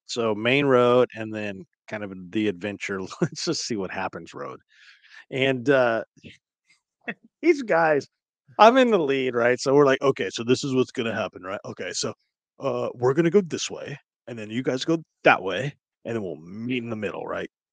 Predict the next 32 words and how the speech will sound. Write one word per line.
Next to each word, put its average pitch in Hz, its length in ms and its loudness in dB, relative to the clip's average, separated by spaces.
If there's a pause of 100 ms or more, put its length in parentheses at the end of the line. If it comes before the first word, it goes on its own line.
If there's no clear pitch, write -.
(120)
So 139 340 4
we 139 140 4
totally 196 360 6
got 151 160 10
everybody 117 400 2
put - 160 -14
together. 90 500 -10 (100)
They 151 200 6
take 131 280 2
off 107 280 0
going 107 220 -10
down 101 220 -4
the 92 60 -12
main 101 240 -8
road, 92 360 -4 (340)
and 110 120 -12 (340)
we 165 220 6
take 147 240 4
off 113 220 4
down 107 240 -4
this, 104 220 -4
like, 98 280 -2 (180)
little 131 340 4
grown 120 360 0
over 104 400 -2 (200)
gravel 107 460 0
road 92 360 -6 (240)
thing. 95 320 -10 (1200)
I'm 147 200 4
following 170 440 10
the 120 80 0
track, 92 500 -8